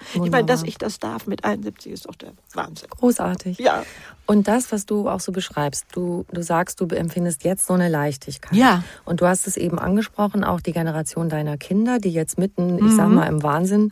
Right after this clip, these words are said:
Speaker 1: <laughs>
Speaker 2: stecken mit Job und,
Speaker 1: Ja,
Speaker 2: äh,
Speaker 1: sehr
Speaker 2: und
Speaker 1: gut
Speaker 2: Kinder
Speaker 1: formuliert, ja.
Speaker 2: großziehen und so weiter. Bei mir ist immer noch so, auch dass ich denk, „Mensch,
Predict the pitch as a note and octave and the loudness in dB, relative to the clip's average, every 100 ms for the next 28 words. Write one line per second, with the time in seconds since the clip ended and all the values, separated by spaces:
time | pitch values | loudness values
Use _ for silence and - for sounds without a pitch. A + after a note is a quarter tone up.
0 | - - - A#3 G#3 F#3 G3 G3 G#3+ G#3+ | -2 2 4 6 6 6 6 6 8 8
1 | F#3 F3+ - F3 F#3+ A3 - G3+ F#3+ G#3+ | 8 6 4 4 6 2 2 6 6 6
2 | - - F3+ F3 E3+ E3+ F#3+ F#3+ - G3 | 0 0 2 2 2 2 4 4 4 4
3 | F#3 F#3 E3+ F#3 E3 - F#3+ F3+ - E3+ | 6 4 4 2 2 2 2 2 0 -4
4 | F3 D3+ D3 C#3+ D#3 C#3 - - - - | -4 -4 -6 -6 -10 -12 -18 -20 -20 -20
5 | D#3+ _ - D3 E3 F3 F#3 C#4 C4+ - | -20 _ -20 -4 0 4 6 6 4 0
6 | G3+ G3 F#3+ E3+ F#3+ F#3+ - F3+ F3+ E3 | 2 4 2 0 -2 -2 -2 -6 -6 -6
7 | E3 - E3 - F3 E3+ | -6 -4 -6 -2 -2 -4